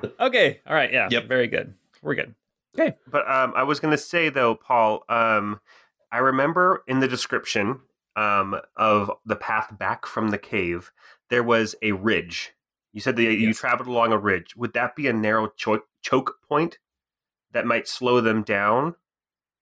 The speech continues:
Speaker 2: It, it could be. I mean, there were places along the ridge where, um, you know, you're walking kind of along a, it's like a, a cliff going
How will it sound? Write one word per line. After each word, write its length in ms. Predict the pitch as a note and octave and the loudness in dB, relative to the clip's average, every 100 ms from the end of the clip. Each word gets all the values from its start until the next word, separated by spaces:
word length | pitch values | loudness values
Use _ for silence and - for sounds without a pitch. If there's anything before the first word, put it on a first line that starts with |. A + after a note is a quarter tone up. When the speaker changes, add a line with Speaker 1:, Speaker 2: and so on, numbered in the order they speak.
| _ _ _ _ | _ _ _ _
Speaker 2:
It, 140 | G3 | -4
it 140 | G3 G3+ | -4 0
could 160 | A#3 | 0
be. 220 | D#3 B2+ C3 | 2 0 0
I 60 | D3 | 0
mean, 180 | D#3 D#3+ | 0 0
there 160 | D#3+ F#3+ | 2 2
were 100 | F#3 | 2
places 360 | G3 F#3 D#3+ | 0 -2 0
along 280 | D3 C#3 C#3 | 2 2 2
the 80 | A2+ | 0
ridge 260 | B2 A#2+ G#2+ | 0 0 -2
where, 480 | A#2+ A#2 A2 G#2+ G#2+ | -2 2 4 2 0
um, 320 | A2+ G2 F#2+ G#2 | 0 0 -2 -4
you 80 | |
know, 100 | A#2 | 0
you're 180 | A2 A2 | 2 2
walking 280 | A#2+ B2 A2+ | 2 0 -4
kind 140 | A#2+ | -6
of 60 | A2+ | -6
along 240 | G#2+ A2 | -4 -2
a, 80 | F#2 - _ _ _ _ | -4 -6 _ _ _ _
it's 160 | C#3 - | -4 2
like 180 | D3 C#3+ | 2 4
a, 340 | B2+ A2+ G2 _ - _ - | 4 2 0 _ -20 _ -10
a 60 | A#2+ | -8
cliff 360 | - E3 E3 | 0 0 0
going 280 | C#3+ C#3+ B2+ | 0 2 2